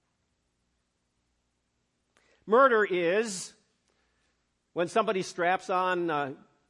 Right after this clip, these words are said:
grenades or whatever it is to his body and walks into a restaurant and it blows up and he kills twenty-six people.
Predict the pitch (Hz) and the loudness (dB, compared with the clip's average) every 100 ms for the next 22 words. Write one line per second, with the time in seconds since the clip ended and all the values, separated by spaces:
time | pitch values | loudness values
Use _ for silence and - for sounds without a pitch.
0 | _ - 123 180 180 190 208 151 165 160 | _ -10 -4 -2 0 0 0 -2 -4 -2
1 | 165 165 156 175 - 160 127 107 156 180 | -2 -2 -4 -6 -6 -8 -4 0 2 0
2 | 170 156 160 - 151 160 165 143 147 - | -2 -2 -4 -4 -10 -8 -6 -6 -6 -6
3 | 131 156 160 143 117 131 139 123 131 165 | -4 -4 -6 -8 -8 -4 -4 -2 -2 -4
4 | 180 170 160 151 151 127 135 135 160 - | -6 -10 -6 -8 -6 -8 -8 -8 -14 -12
5 | 233 269 151 | -12 -10 -12